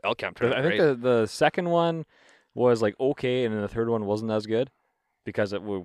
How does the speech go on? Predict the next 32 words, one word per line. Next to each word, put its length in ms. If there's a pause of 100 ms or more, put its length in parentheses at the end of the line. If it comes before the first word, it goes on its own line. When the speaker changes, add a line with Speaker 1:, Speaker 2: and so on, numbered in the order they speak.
(140)
Speaker 2:
we 120
were 60
just 180
busy. 300 (160)
Speaker 1:
Well, 160
yeah, 100
Speaker 2:
Weekend. 120
Speaker 1:
we 60
were, 80 (200)
we 20
were 120
cooking 640
and 600 (220)
dealing 320
with 140
animals, 600
and 260 (560)
the 60
first 220
one 80
we 80
were 60
sitting 240
there. 180 (840)
Speaker 2:
Yeah. 140 (520)
Speaker 1:
Having 240
a 40
couple 400 (1000)
Speaker 2:
Bev-, 80
Speaker 1:
adult 200
beverages. 540
Speaker 2:
beveraginos. 340